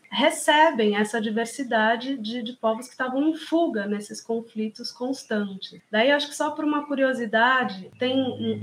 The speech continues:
um momento em que o padre Anchieta sai com Manuel Nóbrega, quando a gen-,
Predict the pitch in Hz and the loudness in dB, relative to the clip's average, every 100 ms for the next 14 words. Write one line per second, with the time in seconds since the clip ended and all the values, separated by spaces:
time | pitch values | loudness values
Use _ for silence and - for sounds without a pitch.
0 | 233 240 240 233 262 277 208 208 214 220 | 0 2 4 4 4 2 -2 -4 -2 -2
1 | 214 - 247 208 - - - - - - | -2 -2 0 -2 -4 -6 -6 -6 -8 -6
2 | 214 208 220 226 254 254 247 - 214 233 | -6 0 2 4 2 0 0 0 2 2
3 | - 208 190 - 240 262 254 220 208 202 | 0 -6 -2 2 4 2 0 0 2 0
4 | 196 196 208 196 185 180 - 208 202 - | -2 -2 -2 -2 -6 -12 -10 -6 -4 -4
5 | - | -10